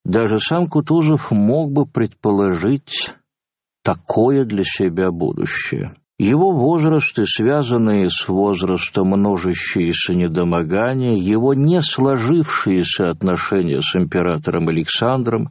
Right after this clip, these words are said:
все это говорило о том, что карьера любимца Екатерины второй и Павла Первого, известного своими двумя смертельными ранами, от которых он сумел оправиться,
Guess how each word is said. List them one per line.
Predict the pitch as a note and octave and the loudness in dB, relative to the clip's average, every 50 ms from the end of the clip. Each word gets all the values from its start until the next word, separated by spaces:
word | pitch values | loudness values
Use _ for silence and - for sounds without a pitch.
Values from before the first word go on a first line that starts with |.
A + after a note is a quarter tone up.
| - _ - | -10 _ -2
все | - F#3+ G3 | 0 2 2
это | E3+ E3+ D3 | 2 2 2
говорило | A#2+ B2 B2 A#2+ A#2+ B2+ D3 D#3 D3 D3 C#3+ | 2 2 2 4 4 4 4 4 4 2 2
о | C3 | 0
том, | A#2+ - D3 C#3+ C#3+ | 0 -2 0 0 0
что | B2+ - - - A2+ - | -2 -4 -4 -4 -4 -4
карьера | - - A#2 G#2+ G#2 G#2 G2+ A2 C#3 D3 C3+ C3+ A#2+ | -2 -2 0 2 2 2 2 2 2 2 2 2 0
любимца | A2+ G#2+ A2 G#2+ G2 F2+ F#2+ B2 D3 C#3+ B2+ A#2 - - A#2+ | 2 2 2 0 0 2 2 2 2 2 0 -2 -2 0 0
Екатерины | A2 G#2+ G#2 F#2 - G#2 - - - G#2 G2 G#2+ A#2+ A#2+ A2 G2 | 2 2 2 0 0 -2 -2 -2 -2 0 2 2 2 2 2 0
второй | - - - - G2+ F2+ F2 G2 A2+ B2 A#2 - | -2 -6 -4 -2 0 0 2 2 2 2 2 0
и | - - G2 | 0 -2 -4
Павла | E2+ - - G#2 G#2 G#2 F#2+ F#2+ F#2 F#2 F2 | -4 -2 -2 0 0 2 2 2 0 0 -2
Первого, | F2 - C#3 C#3+ C#3+ C#3 C3+ B2+ B2+ B2 A2+ A2+ - _ | 0 0 0 0 2 2 0 0 0 0 -2 -4 -10 _
известного | _ A2+ G#2+ G2 A#2+ C#3 D#3+ D#3 - - D3 C3+ C3 | _ 0 0 2 2 2 2 2 0 0 2 2 2
своими | - - - A2+ A#2 A#2 A#2+ A#2+ A2+ A2 G#2+ | 2 0 0 2 2 4 4 4 4 2 2
двумя | F#2 F#2+ G2 G#2 G#2+ G#2+ G#2+ G#2+ G#2+ G2+ | 2 0 0 2 2 2 2 2 0 -2
смертельными | - - - - G2+ G#2 G#2 G2+ F2+ - - - - B2 B2 A#2 A2 G#2+ G#2 G2+ G2 F#2+ F#2 F#2 | -2 -4 -2 0 2 2 2 0 -2 -6 -6 -2 0 2 2 2 2 2 2 2 2 2 2 2
ранами, | F#2 F2+ F2+ F#2+ G#2 A#2+ C3 C3+ C#3 C#3 C3+ C3 C3+ C3+ C3+ B2 A2 - _ _ _ _ _ _ _ - | 2 2 2 2 2 0 0 0 0 0 0 0 0 0 0 -2 -4 -8 _ _ _ _ _ _ _ -2
от | A2 G#2+ - | -2 -2 -2
которых | - - G#2+ F2 - G#2 G2+ G2+ - - G#2+ | -2 -2 -2 0 0 2 2 2 0 0 0
он | G2+ G2+ F#2+ | 0 0 0
сумел | - - - G2 G2 G2 F#2+ F#2 F#2+ | -2 -2 0 0 2 2 2 2 2
оправиться, | F#2 F2+ F2+ - G2 G2 F#2+ F#2 F#2 F#2 F2 D#2 - - - - F2 F2 | 0 0 0 -2 0 0 0 0 0 0 -2 -4 -8 -12 -6 -4 -4 -6